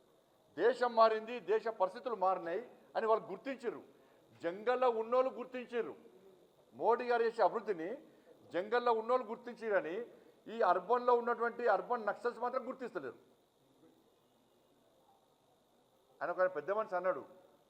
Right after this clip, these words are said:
నా పేరు గుర్తిస్తలేదు, కమ్యూనిస్ట్ నాయకుడు, "అరవై సంవత్సరాల తర్వాత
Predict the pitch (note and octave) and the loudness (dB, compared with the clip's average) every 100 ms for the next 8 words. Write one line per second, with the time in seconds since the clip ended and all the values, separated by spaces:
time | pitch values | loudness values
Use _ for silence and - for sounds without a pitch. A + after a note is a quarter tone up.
0 | _ _ _ _ A2+ D3+ E3+ E3 E3+ D#3+ | _ _ _ _ -14 -10 -8 -8 -10 -8
1 | C3 G#2 _ _ _ - D#3+ F#3+ D#3+ D#3 | -12 -14 _ _ _ -6 -4 -4 -4 -6
2 | A#2 F#2 - _ _ _ _ _ C3+ F3 | -6 -12 -18 _ _ _ _ _ -6 -2
3 | G#3 A3 G#3 F#3 G3+ G3+ G3 G3+ F#3+ D#3+ | 0 0 -2 -4 -4 -6 -8 -6 -4 0
4 | D#3 D#3+ B2+ D3+ | 0 0 0 -4